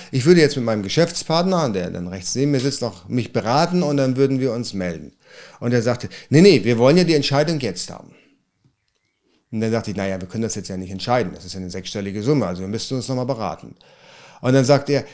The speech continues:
"Ja, ist ja kein Problem. Dann stellt ihr auf Pause, dann geht raus, beratet euch fünf Minuten und dann gebt mir, gebt ihr mir die Entscheidung." <laughs> Und dann sagte mein Geschäftspartner, "Nee, nee, also wir wollen dann nochmal drüber schlafen." Und dann sagte er, aus Erfahrung weiß er,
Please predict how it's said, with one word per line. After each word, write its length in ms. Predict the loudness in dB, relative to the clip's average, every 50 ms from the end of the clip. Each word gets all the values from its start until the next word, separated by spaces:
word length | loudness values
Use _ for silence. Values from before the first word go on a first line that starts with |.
| -12 0
"Ja, 160 | 2 4 6
ist 160 | 6 4 2
ja 60 | 0
kein 200 | 0 0 0 0
Problem. 340 | 0 0 0 0 0 0 0
Dann 360 | -2 -2 -2 -2 -2 -2 -2
stellt 400 | -4 -6 -2 2 4 4 4 6
ihr 100 | 4 2
auf 100 | 2 2
Pause, 360 | 0 0 2 4 4 4 2 2
dann 160 | 0 0 0
geht 200 | 0 -2 0 2
raus, 220 | 2 2 2 0
beratet 340 | -2 2 2 2 2 2 0 0
euch 100 | -2 0
fünf 240 | -2 -6 -8 -6 -4
Minuten 240 | -4 -4 -4 -4
und 60 | -4 -4
dann 120 | -4 -4
gebt 200 | -6 -8 -8 -8
mir, 200 | -8 -6 -6 -8
gebt 380 | -10 -12 -10 -8 -8 -8 -4 -4
ihr 80 | -2
mir 100 | -2 -2
die 100 | -2 -4
Entscheidung." 500 | -6 -6 -6 -8 -8 -10 -10 -12 -14 -18
<laughs> 1300 | -20 _ _ _ _ _ _ _ _ _ _ _ _ _ _ _ -16 -14 -14 -16 -18 -20 _ _ _ _ _
Und 80 | -6 -4
dann 100 | -4 -2
sagte 240 | -2 -2 -2 -2
mein 160 | -2 -4 -4 -6
Geschäftspartner, 560 | -6 -8 -10 -10 -8 -6 -6 -4 -4 -4 -2
"Nee, 100 | -2 2
nee, 240 | 2 2 2 2 0 -6 -12 -14 -8 0
also 140 | 2 4 4
wir 80 | 6
wollen 160 | 6 6 4
dann 100 | 4 4
nochmal 220 | 4 4 4 4 2
drüber 240 | 2 0 0 0 -2
schlafen." 400 | -4 -6 -8 -10 -12 -16 -20 -20 _ _ _ -20 -20 _ -20 -20 -20 -20 -20 -20 -20 -20 _ -4
Und 120 | 2 4
dann 120 | 4 4
sagte 340 | 6 4 4 2 2 -2 -4
er, 480 | -4 -2 0 0 2 0 0 -2 -6 -10 -18 -20 _ -20 _ _ -20 -18 -10 -6 -6 -6 -6
aus 160 | -2 -2 2 2
Erfahrung 500 | 2 4 4 4 4 4 4 2 0 0
weiß 260 | 0 -2 -2 -4 -2
er, 160 | -2 -2 -2